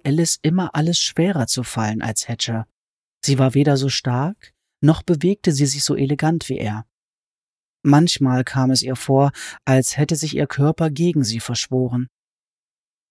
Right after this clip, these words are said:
Als sie schließlich aus dem Tunnel ins blendende Licht hinaustraten, beschloss Alice, dass sie schlichtweg nicht geeignet war für ein Leben unter der Erde.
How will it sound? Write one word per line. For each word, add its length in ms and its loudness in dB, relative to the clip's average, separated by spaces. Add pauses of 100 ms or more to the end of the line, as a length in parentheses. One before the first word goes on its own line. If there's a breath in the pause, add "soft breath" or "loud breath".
(300)
Als 180 2
sie 120 0
schließlich 580 0
aus 140 0
dem 220 -2
Tunnel 280 0
ins 200 -2
blendende 500 2
Licht 320 -4
hinaustraten, 1040 0 (220 loud breath)
beschloss 460 0
Alice, 500 -2
dass 180 -2
sie 140 -4
schlichtweg 580 -4
nicht 280 -2
geeignet 580 -2
war 180 2
für 180 -2
ein 140 0
Leben 320 0
unter 260 -2
der 160 0
Erde. 360 -4